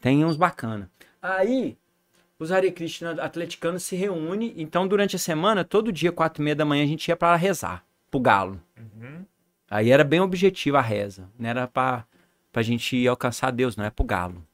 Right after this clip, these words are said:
Speaker 1: ser campeão.
Speaker 2: Uhum.
Speaker 1: Aí, todo dia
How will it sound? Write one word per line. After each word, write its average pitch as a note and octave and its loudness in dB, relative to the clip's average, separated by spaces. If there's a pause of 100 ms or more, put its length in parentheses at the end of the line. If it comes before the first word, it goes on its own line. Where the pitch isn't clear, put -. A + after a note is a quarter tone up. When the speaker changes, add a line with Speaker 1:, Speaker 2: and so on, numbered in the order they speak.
(680)
Speaker 1:
ser - -8
campeão. A2 -4
Speaker 2:
Uhum. B2+ -14 (260)
Speaker 1:
Aí, B2+ 6 (220)
todo F3+ 2
dia C#3 -4